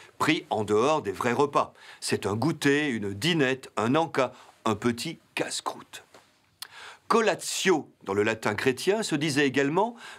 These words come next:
de l'attribution de bénéfices ecclésiastiques. Le français collation, depuis le dix-neuvième siècle, désigne l'action de conférer les grades universitaires.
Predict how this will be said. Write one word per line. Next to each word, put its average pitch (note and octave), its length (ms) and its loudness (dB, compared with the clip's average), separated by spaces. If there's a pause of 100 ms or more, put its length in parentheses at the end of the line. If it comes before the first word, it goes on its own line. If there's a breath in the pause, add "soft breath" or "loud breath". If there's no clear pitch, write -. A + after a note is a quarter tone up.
de C3 140 2
l'attribution F#3 840 0
de C3+ 160 0
bénéfices D#3 680 -2 (260 loud breath)
ecclésiastiques. D#3 880 -2 (420 soft breath)
Le B2+ 120 4
français C3+ 500 -2 (360)
collation, A#2+ 640 0 (340 loud breath)
depuis B2+ 240 2
le G#2+ 80 0
dix-neuvième A#2+ 520 0
siècle, E3+ 380 0 (200 loud breath)
désigne C3 500 0 (140)
l'action C3 520 0 (180)
de C3 120 0
conférer A#2 680 -2 (160 loud breath)
les F#2 140 -6
grades A2 380 -2 (100)
universitaires. - 760 -4